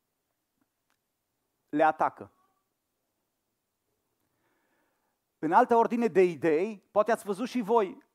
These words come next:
în mai multe filme pe cei condamnați în epocile medievale la crucificare sau oameni care erau legați de un stâlp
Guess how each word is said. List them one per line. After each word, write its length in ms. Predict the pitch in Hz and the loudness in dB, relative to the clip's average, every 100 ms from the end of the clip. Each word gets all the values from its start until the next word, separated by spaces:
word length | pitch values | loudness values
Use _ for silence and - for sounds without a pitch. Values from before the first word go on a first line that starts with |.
| - | -4
în 120 | 185 | -2
mai 140 | 196 190 | 0 0
multe 320 | 226 247 202 | -2 -4 -4
filme 600 | - 247 208 139 175 190 _ _ _ _ _ - | -2 -2 -2 -2 -4 -6 _ _ _ _ _ -6
pe 100 | 190 | -6
cei 260 | - 247 | -2 -4
condamnați 920 | - 226 190 180 180 196 233 - - _ _ _ _ _ _ - | -2 -4 0 0 2 0 0 -4 -20 _ _ _ _ _ _ -4
în 180 | 175 190 | -4 -2
epocile 520 | 240 247 208 208 202 | -4 -2 -6 -4 -6
medievale 640 | 175 156 170 135 208 220 196 | -4 -6 -6 2 2 4 2
la 120 | 185 | 0
crucificare 1000 | - 180 - 190 190 180 196 147 113 - _ _ _ _ _ - _ | -2 -12 -12 -14 -12 -4 -2 -2 -6 -18 _ _ _ _ _ -20 _
sau 340 | - 214 190 | 0 4 4
oameni 320 | 170 254 269 | 4 2 2
care 360 | - 220 208 202 | 0 0 0 -2
erau 460 | 185 196 254 247 - | 0 6 6 6 2
legați 520 | 180 220 233 247 - | 2 2 4 0 -2
de 80 | 180 | -2
un 140 | 220 | 0
stâlp 640 | 220 - 262 220 147 - | 0 0 2 2 0 -8